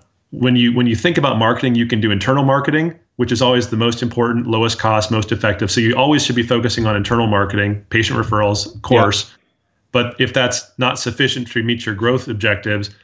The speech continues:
Speaker 1: then the next thing would be digital marketing. Digital marketing is much more predictable than direct consumer marketing. So direct consumer marketing would be radio, print, T V, mailers, postcards, that kind of thing.
Speaker 2: Yeah.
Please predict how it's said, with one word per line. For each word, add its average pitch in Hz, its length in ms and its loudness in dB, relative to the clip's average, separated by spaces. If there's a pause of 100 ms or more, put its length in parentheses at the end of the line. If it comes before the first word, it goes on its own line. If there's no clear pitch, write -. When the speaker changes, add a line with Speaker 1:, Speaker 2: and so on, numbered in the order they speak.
(300)
Speaker 1:
then 120 240 2
the 113 60 0
next 131 280 0
thing 117 140 -4
would 104 140 -6
be 107 120 -2
digital 104 380 -2
marketing. 101 580 -4 (400)
Digital 123 340 2
marketing 127 300 2
is 110 140 0
much 120 200 -2
more 117 140 0
predictable 120 840 -2
than 110 200 0
direct 113 280 0
consumer 113 320 -2
marketing. 117 360 2
So 120 120 0
direct 139 300 2
consumer 139 320 0
marketing 120 380 0
would 107 140 0
be 107 340 0 (380)
radio, 110 520 2
print, 107 320 0
T 107 160 -2
V, 107 160 2
mailers, 101 580 2
postcards, 104 500 -2
that 101 120 -2
kind 101 140 -2
of 98 100 -2
thing. 101 260 -6 (180)
Speaker 2:
Yeah. 120 180 -4